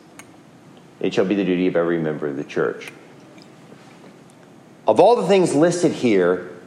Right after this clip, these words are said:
there's, there is not one person, from the senior pastor, the rector, to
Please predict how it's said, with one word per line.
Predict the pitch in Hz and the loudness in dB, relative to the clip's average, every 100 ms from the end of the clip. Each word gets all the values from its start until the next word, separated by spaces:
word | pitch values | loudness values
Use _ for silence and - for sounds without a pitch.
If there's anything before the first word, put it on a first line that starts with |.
| - | -6
there's, | 107 147 180 170 | 0 2 2 2
there | - 185 | 2 4
is | 170 | 4
not | 151 139 139 | 4 4 4
one | 123 170 190 | 4 4 2
person, | 139 95 - 73 64 - - - - - - | 0 0 -2 -6 -10 -16 -20 -20 -20 -20 -12
from | - 107 95 | 0 2 2
the | 87 | 0
senior | - 160 180 180 180 175 - | 2 4 4 4 2 0 -2
pastor, | 160 160 160 170 | 0 2 2 2
the | 131 | 2
rector, | 107 139 160 160 160 151 - - - - - - - - - - - - | 4 4 2 2 0 0 -6 -14 -20 -20 -20 -20 -20 -20 -20 -20 -20 -18
to | - 131 117 110 110 | -4 0 0 -2 -4